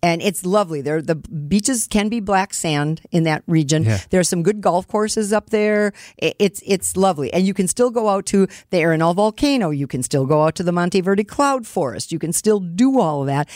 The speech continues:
Speaker 1: and go back to the haven when you get
Speaker 2: Right.
Speaker 1: back.
Speaker 2: Which is what we're doing. So, uh, looking forward to that. Of course, if you go to fox world travel dot com, fill out the form there. Chelsea's just planned all
Speaker 1: There
Speaker 2: this
Speaker 1: you
Speaker 2: with us.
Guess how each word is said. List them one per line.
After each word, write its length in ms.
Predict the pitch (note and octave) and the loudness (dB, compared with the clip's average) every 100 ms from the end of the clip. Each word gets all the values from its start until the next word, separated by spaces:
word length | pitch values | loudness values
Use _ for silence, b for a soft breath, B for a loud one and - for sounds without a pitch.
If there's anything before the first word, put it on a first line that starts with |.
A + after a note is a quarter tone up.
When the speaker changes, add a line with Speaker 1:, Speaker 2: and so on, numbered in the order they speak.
| B - | B 0
Speaker 1:
and 120 | E3+ | 2
go 120 | E3 | 0
back 320 | D3 E3 F3+ | 0 -2 -4
to 100 | F3+ | -6
the 100 | D#3 | -4
haven 500 | D3 C#3+ C#3+ B2 C3 | -2 0 0 2 0
when 140 | B2+ B2 | 2 2
you 80 | |
get 120 | B2+ G2+ | 2 0
Speaker 2:
Right. 100 | G2+ | 0
Speaker 1:
back. 240 | - - | -4 -2
Speaker 2:
Which 220 | B2+ B2 | 2 2
is 100 | B2+ | 2
what 200 | A#2 B2 | 4 2
we're 160 | C3 A2+ | 2 2
doing. 380 | A2 G2+ F#2+ F#2 | 2 2 0 -2
So, 360 | - G#2 F#2+ - F2 B B | 0 2 2 -2 -8 B B
uh, 260 | A#2+ A2 G#2+ | 2 4 2
looking 280 | C3+ F3 D3+ | 0 0 0
forward 280 | F#3 F3 | 0 0
to 80 | F3 | -2
that. 220 | D#3+ F3 F#3 | 0 0 0
Of 120 | C3 | -2
course, 300 | F3 F3 - | 0 0 -2
if 120 | - | -2
you 40 | |
go 120 | C#3+ D3+ | 0 0
to 40 | |
fox 360 | - D3 D3 D3 | 0 0 0 -2
world 140 | C3+ | 0
travel 280 | D3 C3+ C3+ | 0 0 2
dot 220 | B2+ A#2+ | 0 0
com, 260 | C#3 C3 B2+ | 0 0 2
fill 180 | C#3 | 0
out 140 | C3 B2+ | 0 -2
the 60 | |
form 380 | A#2+ C3+ B2+ B2+ | -4 0 2 2
there. 200 | B2+ B2+ - B B | 2 0 -2 B B
Chelsea's 520 | - F3 - F#3+ C#3 | 0 0 0 -2 -2
just 280 | F3 G#3 - | -2 -2 0
planned 340 | F#3 G3 A3 | 0 0 0
all 80 | G#3+ | 0
Speaker 1:
There 160 | A3 B3 | 2 0
Speaker 2:
this 160 | A3 | -2
Speaker 1:
you 60 | D#4 | -4
Speaker 2:
with 100 | - | -2
us. 320 | A3+ D#4+ F4 | 0 2 0